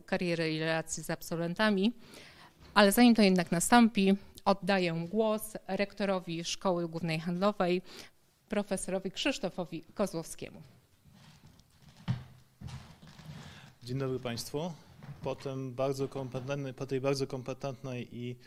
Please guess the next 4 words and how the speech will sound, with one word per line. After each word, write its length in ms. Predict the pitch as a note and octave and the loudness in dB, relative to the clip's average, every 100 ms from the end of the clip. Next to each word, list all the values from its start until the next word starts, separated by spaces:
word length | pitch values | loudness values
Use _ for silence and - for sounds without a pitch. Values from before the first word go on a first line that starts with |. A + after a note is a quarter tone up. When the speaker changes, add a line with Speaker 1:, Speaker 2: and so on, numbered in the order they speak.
| _ | _
Speaker 2:
wszechstronnej 520 | - B2+ - C#3 C3+ | -18 -16 -12 -10 -8
zapowiedzi 600 | A#2+ B2+ B2+ C3 A#2+ C3 B2+ - - - _ _ _ _ _ | -8 -10 -10 -10 -10 -14 -16 -20 -20 -20 _ _ _ _ _
chciałem 380 | _ - F3+ F3 | _ -6 -4 -4
się, 260 | D#3 E3 | -4 -4